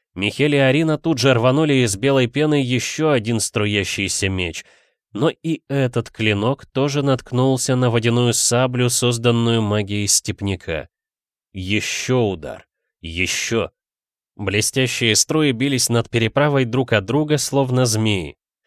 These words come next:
Маг и ворожея яростно атаковали. Степной шаман защищал людей на каменном мосту.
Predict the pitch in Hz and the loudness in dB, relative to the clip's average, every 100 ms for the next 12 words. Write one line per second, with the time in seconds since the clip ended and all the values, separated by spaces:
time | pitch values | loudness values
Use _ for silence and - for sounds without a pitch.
0 | - _ 95 107 113 - - 101 95 95 | -20 _ 0 0 0 -6 -6 -2 2 2
1 | 87 101 123 117 92 120 113 - 110 104 | 0 0 0 0 0 0 0 0 -2 0
2 | 98 - 107 110 117 71 _ - - 98 | -2 0 0 2 0 -4 _ -12 -8 -6
3 | - 107 101 - 92 101 120 110 90 87 | -2 -2 0 0 0 0 0 0 -2 -4
4 | 92 - 98 101 95 92 85 87 110 110 | -4 -4 -2 0 0 -4 -4 -4 -2 -2
5 | 95 85 - 90 90 87 90 87 85 - | -2 -4 -2 -2 0 -2 -4 -4 -2 -2
6 | - 110 | -2 -4